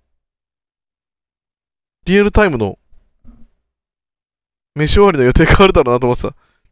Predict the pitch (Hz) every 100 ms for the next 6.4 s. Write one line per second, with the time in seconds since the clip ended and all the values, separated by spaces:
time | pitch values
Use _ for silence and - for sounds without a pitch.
0 | - 185 - 135 113 _ 156 147 151 _
1 | - - _ _ _ _ 151 175 - 220
2 | 208 214 202 175 135 156 160 165 151 175
3 | 180 135 107 127 143 156 - _ _ _
4 | _ _ _ _ _ _ - - - -
5 | - 135 160 - 165 165 127 131 - 151
6 | 143 - - -